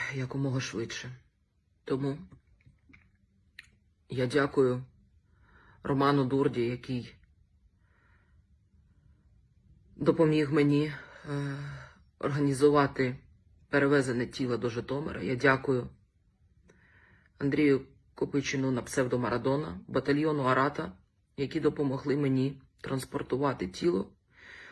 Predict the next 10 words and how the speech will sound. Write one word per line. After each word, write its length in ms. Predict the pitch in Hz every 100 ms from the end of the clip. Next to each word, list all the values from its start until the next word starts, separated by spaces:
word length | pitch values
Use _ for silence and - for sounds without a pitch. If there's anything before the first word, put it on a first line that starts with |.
| - _
оформити 500 | - - 160 151 -
всі 220 | 135 -
документи. 680 | 143 143 131 135 156 175 185 - _ _ _ _ _ _ _ _ _ _ _ _ _ _ _ _ _
Олександру 560 | - - - - 160 -
також 340 | 117 131 123
дякую. 480 | - 135 - - - - _ _ - - - - _ _ _ _ _ _ _ _ _ - 151 143 135 131 131 127 - - - - _ _ _ _ _ _ _ _ _ -
Ми 120 | 165
гідно 300 | 160 156 143
доставили 540 | 120 123 110 110 117
тіло. 420 | 117 120 139 -